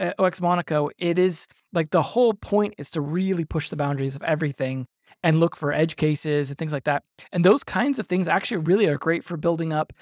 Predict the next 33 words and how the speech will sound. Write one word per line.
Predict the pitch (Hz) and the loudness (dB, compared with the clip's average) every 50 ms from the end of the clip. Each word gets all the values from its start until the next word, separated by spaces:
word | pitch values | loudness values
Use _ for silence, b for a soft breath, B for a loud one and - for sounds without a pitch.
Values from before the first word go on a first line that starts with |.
| B B B B B | B B B B B
uh, | B 147 139 | B 0 0
people | - - - 180 175 156 | 2 2 2 2 2 0
that | 165 151 | 2 0
are | 151 | 0
gonna | 147 180 160 160 | 2 0 0 0
be | 156 | 0
great | 147 165 151 156 - | 0 0 0 0 0
for, | - 156 | -2 -2
like, | 143 135 131 - | -2 -2 -4 -4
say, | - 156 | -4 -4
cybersecurity | 139 - - 143 139 147 135 - - - - 170 160 156 151 143 135 127 127 B B B B B | -4 -2 -2 -2 -2 -2 -6 -8 -8 -8 -2 0 0 0 0 0 -2 -4 -6 B B B B B
for | B - 156 147 143 131 | B -2 0 0 0 0
smart | - 170 151 139 - | 0 -2 -4 -4 -2
contracts | - 135 131 - 135 131 127 - - | -2 -2 -2 -2 -4 -4 -4 -6 -8
and | 147 | -6
stuff | 156 151 | -4 -4
like | 147 131 - | -4 -2 -2
that, | 143 135 135 - | -2 0 0 0
or | 147 151 147 | 0 0 0
be | 143 160 151 147 151 - - - | 0 0 -2 -2 -2 -4 -4 -4
g-, | 165 156 - | -4 -4 -2
great | - 175 170 160 - | 0 0 0 0 0
auditors, | - 143 147 151 151 143 139 131 127 123 - - B B B B B B | 0 0 2 2 0 0 -2 -4 -4 -4 -6 -10 B B B B B B
because | - 165 190 196 | 0 2 4 4
they | 214 | 4
start | - - 226 240 247 | 2 2 2 0 0
to | - 165 | 2 2
learn | 160 165 175 180 175 - - - | 4 4 4 4 2 0 -2 2
all | 156 165 190 196 196 202 180 | 4 6 8 8 6 6 4
the | 175 | 0
quirks | - - - 170 165 160 143 - - - - | -4 -6 -4 -2 -2 -2 -2 -6 -10 -12 -12
of | - - 156 - | -10 -10 -10 -8
Solidity | - 165 170 165 156 156 151 151 151 156 151 - | -6 -2 0 0 0 2 2 2 2 2 2 0